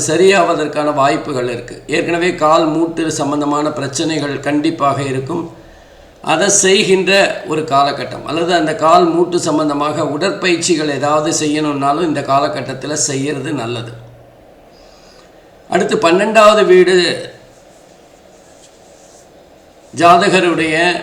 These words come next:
வீரியம், ஜாதகருடைய விரயம், தூக்கமின்மை, அலைச்சல், வெளிநாடு போன்ற விஷயங்களை சொல்லக்கூடியது. அதே நேரத்துல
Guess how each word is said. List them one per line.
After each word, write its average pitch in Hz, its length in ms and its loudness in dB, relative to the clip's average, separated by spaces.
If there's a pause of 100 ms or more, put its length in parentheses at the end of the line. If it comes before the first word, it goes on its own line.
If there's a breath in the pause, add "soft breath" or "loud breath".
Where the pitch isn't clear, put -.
(100)
வீரியம், 165 500 6 (360)
ஜாதகருடைய 165 800 2 (320)
விரயம், 160 480 0 (1500)
தூக்கமின்மை, 170 720 2 (1080)
அலைச்சல், 170 580 0 (880)
வெளிநாடு 180 540 2
போன்ற 151 280 -2
விஷயங்களை 151 640 0
சொல்லக்கூடியது. 143 840 -2 (1000)
அதே 190 240 0
நேரத்துல 175 540 2